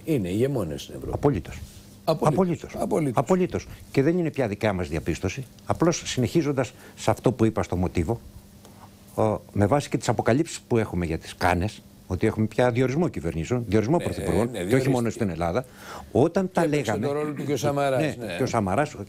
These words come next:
Speaker 2: και το, μετά και στην Ιταλία και έχει γίνει πάταγος και εκεί.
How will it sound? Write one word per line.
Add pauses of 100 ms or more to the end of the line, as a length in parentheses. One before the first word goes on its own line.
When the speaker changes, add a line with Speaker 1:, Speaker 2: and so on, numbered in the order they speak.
Speaker 2:
και
το,
μετά
και
στην
Ιταλία
και
έχει
γίνει
πάταγος
και
εκεί.